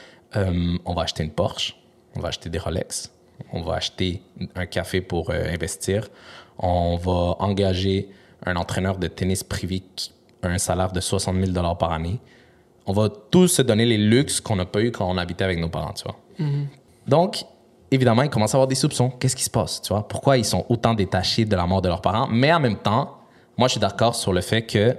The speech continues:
Speaker 1: pour moi, ça peut être une façon d'avoir un deuil.
Speaker 2: Ouais.
Speaker 1: Dépenser leur argent, ça peut être une façon d'avoir un deuil, cent pour cent. Mais on arrive à un moment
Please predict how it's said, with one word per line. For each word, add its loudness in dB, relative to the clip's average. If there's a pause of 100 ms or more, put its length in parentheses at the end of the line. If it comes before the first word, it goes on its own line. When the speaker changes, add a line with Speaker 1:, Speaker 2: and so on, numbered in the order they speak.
(160)
Speaker 1:
pour 2
moi, 4
ça 0
peut -2
être -4
une -2
façon 0
d'avoir 0
un -2
deuil. -6 (340)
Speaker 2:
Ouais. -2 (600)
Speaker 1:
Dépenser 2
leur 4
argent, 2
ça -2
peut -2
être -2
une -2
façon 0
d'avoir -2
un -6
deuil, -6
cent -2
pour -6
cent. -6 (360)
Mais 0 (120)
on -2
arrive -2
à 0
un -4
moment -4